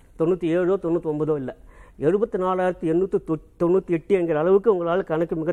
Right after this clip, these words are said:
துல்லியமா சொல்லித்தர, சொல்ல முடிகிறது. எந்த பணியில் ஈடுபடுத்தப் போகிறார்கள், இவங்களுக்கு என்ன மாத ஊதியம் கிடைக்கப் போகிறது, எந்த அடிப்படையில் இவர்கள் தேர்ந்தெடுக்கப் போகிறோம்,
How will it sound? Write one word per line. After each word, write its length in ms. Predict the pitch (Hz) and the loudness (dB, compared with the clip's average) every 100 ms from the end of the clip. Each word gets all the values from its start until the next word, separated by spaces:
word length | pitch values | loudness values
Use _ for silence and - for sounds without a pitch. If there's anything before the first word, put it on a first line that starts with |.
| 175 | -4
துல்லியமா 300 | 165 170 180 | -2 -2 -2
சொல்லித்தர, 320 | 156 143 147 - | -4 -6 -8 -6
சொல்ல 160 | 151 156 | -4 -4
முடிகிறது. 540 | 135 123 110 127 - - - - | -4 -6 -6 -8 -8 -16 -20 -10
எந்த 360 | 131 160 202 | -2 -2 0
பணியில் 340 | 226 160 165 156 | -2 0 0 0
ஈடுபடுத்தப் 380 | 143 131 123 117 | -2 -4 -8 -10
போகிறார்கள், 360 | 113 107 95 - - - - - | -10 -10 -14 -20 -20 -20 -20 -10
இவங்களுக்கு 160 | 147 131 | -6 -4
என்ன 260 | 135 185 | -2 -2
மாத 340 | 196 156 180 190 | -2 -2 -2 0
ஊதியம் 280 | 165 160 156 | 0 -2 -4
கிடைக்கப் 280 | 127 120 | -6 -8
போகிறது, 380 | 117 117 110 107 - - - | -8 -8 -10 -14 -18 -20 -4
எந்த 280 | 151 214 | -2 2
அடிப்படையில் 400 | 214 208 214 202 | 2 0 2 2
இவர்கள் 180 | 170 143 | 2 0
தேர்ந்தெடுக்கப் 400 | 170 185 156 143 | -2 -2 -6 -8
போகிறோம், 300 | 131 120 113 | -10 -10 -10